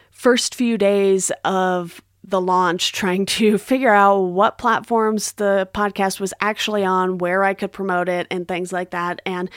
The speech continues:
it's just easier if you put out a trailer either a week or two before you plan to launch your first episode, because then it will give all of the platforms time to review your submissions and things like that.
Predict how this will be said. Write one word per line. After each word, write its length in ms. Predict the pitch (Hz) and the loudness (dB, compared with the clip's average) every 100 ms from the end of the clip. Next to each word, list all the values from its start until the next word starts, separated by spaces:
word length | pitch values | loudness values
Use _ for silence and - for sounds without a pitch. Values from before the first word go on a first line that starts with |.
| - 214 | -16 -8
it's 200 | - 202 | -4 -4
just 280 | - 240 - | -2 -4 -4
easier 460 | - 220 202 214 208 | -4 -4 0 0 0
if 280 | - 196 196 | -2 -4 -4
you 320 | 196 190 180 - - - - | -2 -2 -2 -12 -20 -18 -4
put 160 | 247 | 0
out 260 | 220 208 - _ _ _ _ | 2 0 -4 _ _ _ _
a 40 | 202 | -8
trailer 540 | - 226 226 220 220 | -4 0 0 0 -2
either 340 | - 208 202 - | 0 -2 -2 -2
a 100 | 190 | -4
week 320 | 185 208 226 | -2 -4 -2
or 80 | 254 | -4
two 320 | 247 277 262 | -2 -2 -2
before 420 | 233 208 - 208 | -4 -6 -4 -2
you 200 | 208 202 | -2 -2
plan 420 | 202 - 196 190 196 | -6 -6 -4 -4 -4
to 220 | - 214 | -4 -2
launch 340 | 190 185 190 | 0 -2 -2
your 140 | 208 190 | -4 -4
first 280 | 208 190 | -6 -4
episode, 440 | 175 - 208 220 196 | -6 -6 -6 -6 -6
because 340 | 202 202 185 | -6 -4 -6
then 240 | 190 185 185 | -4 -4 -4
it 240 | 190 - - | -4 -6 -4
will 180 | 180 | -6
give 340 | 175 185 185 175 - - - - | -4 -2 -2 -6 -14 -20 -8 0
all 200 | 208 233 | 2 2
of 120 | 208 | -2
the 80 | 233 | -8
platforms 760 | - - 202 - 202 185 180 - | -6 -4 -4 -4 -4 -4 -4 -6
time 600 | - - 185 180 170 170 | -8 -4 -2 -2 -4 -8
to 260 | - 180 | -4 -4
review 440 | 160 175 170 175 165 | -2 -6 -4 -4 -2
your 180 | 151 175 | -4 -6
submissions 840 | - 190 214 220 208 196 202 190 | -6 -2 0 2 0 0 -2 -4
and 160 | 175 | -4
things 300 | 170 170 175 | -4 -6 -6
like 160 | 170 175 | -8 -6
that. 360 | 190 185 185 | -4 0 -2